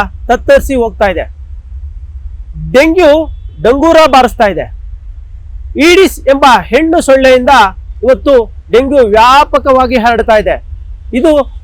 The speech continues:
ಆರೋಗ್ಯ ಇಲಾಖೆ, ಬಿ ಬಿ ಎಂ ಪಿಗೆ ಭಾರಿ ತಲೆನೋವನ್ನ ಉಂಟು ಮಾಡಿದೆ. ಸಹಜವಾಗಿ ಈ ವರ್ಷ ಈ ಒಂದು ಪ್ರಮಾಣ ಏರಿಕೆ ಆಗ್ತಾ ಇದೆ.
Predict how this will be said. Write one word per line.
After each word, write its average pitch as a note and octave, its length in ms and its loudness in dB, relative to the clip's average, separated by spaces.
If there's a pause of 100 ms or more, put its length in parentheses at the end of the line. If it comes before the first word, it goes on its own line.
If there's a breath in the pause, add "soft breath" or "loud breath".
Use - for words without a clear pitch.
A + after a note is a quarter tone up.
ಆರೋಗ್ಯ B3 440 2
ಇಲಾಖೆ, C4 460 4
ಬಿ G#3+ 200 -2
ಬಿ B3 120 0
ಎಂ A#3+ 120 2
ಪಿಗೆ B3 240 0
ಭಾರಿ A3 340 2
ತಲೆನೋವನ್ನ B3+ 640 2
ಉಂಟು A#3+ 240 -2
ಮಾಡಿದೆ. G3 300 0 (1040)
ಸಹಜವಾಗಿ D4+ 680 4 (100)
ಈ D4+ 40 -2
ವರ್ಷ C#4+ 260 0 (500)
ಈ A#3 100 -2
ಒಂದು A#3+ 420 4 (300)
ಪ್ರಮಾಣ C4 340 4 (380)
ಏರಿಕೆ C4 280 2
ಆಗ್ತಾ A#3 280 0
ಇದೆ. D#3+ 180 -4